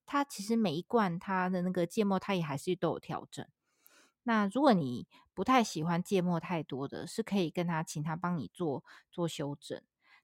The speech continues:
但是我目前就是吃到这，全部吃完，我没有觉得有哪一罐让我觉得，嗯，芥末太抢戏，或者是觉得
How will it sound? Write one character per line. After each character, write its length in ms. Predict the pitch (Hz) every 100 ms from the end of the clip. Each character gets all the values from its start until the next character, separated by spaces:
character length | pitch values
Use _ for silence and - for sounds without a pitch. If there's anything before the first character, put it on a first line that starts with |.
| -
但 100 | 294
是 260 | 294 285
我 240 | 220 170 156
目 220 | 208 277
前 340 | 254 185 170 185
就 100 | 202
是 300 | - 190 185
吃 240 | - 202
到 160 | 202 196
这， 120 | 196
全 160 | -
部 120 | 208 285
吃 280 | - 269
完， 240 | 254 208 180
我 60 | 151
没 120 | 180
有 160 | 233 180
觉 160 | 165
得 160 | 160 170
有 160 | 160
哪 220 | 170 156 123
一 80 |
罐 300 | 147 220 202
让 200 | 202 208
我 120 | 160 135
觉 220 | - 147
得， 380 | 170 151 139 - - - - _ _
嗯， 840 | 180 175 170 165 165 160 165 175 180 _
芥 200 | - 277
末 180 | 240 233
太 220 | 233 226
抢 320 | - 175 - 143
戏， 400 | - 190 151 170
或 240 | - 226
者 180 | 196 147
是 300 | - 196 165
觉 180 | - 151
得 320 | 160 139